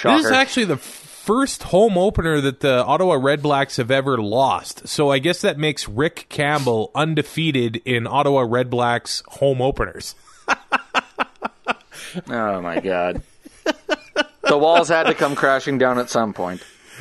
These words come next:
Speaker 1: Yeah, yeah. Uh, <laughs> Lewis Ward, uh, the M O P of the Ottawa <laughs> Red Blacks at this point in the season.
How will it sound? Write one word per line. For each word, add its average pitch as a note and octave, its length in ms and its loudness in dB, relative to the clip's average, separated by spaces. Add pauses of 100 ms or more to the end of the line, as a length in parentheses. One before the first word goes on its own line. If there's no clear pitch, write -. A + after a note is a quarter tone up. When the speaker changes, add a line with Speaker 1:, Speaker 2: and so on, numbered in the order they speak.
(140)
Speaker 1:
Yeah, D#3 260 4 (100)
yeah. D3+ 320 4
Uh, D#3+ 840 2 (420)
<laughs> - 600 -20
Lewis A3 420 4
Ward, A3 540 4
uh, B2+ 540 2
the C#3+ 180 4
M B3 140 4
O A#3+ 100 6
P A#3 400 0 (160)
of C3 140 -2
the D3+ 100 2
Ottawa G3+ 420 2
<laughs> - 80 -4
Red G3+ 260 0
Blacks - 460 0
at C#3 200 -2
this F3+ 200 -2
point F3 300 -2
in E3+ 80 -4
the D#3 100 -2
season. E3+ 560 -2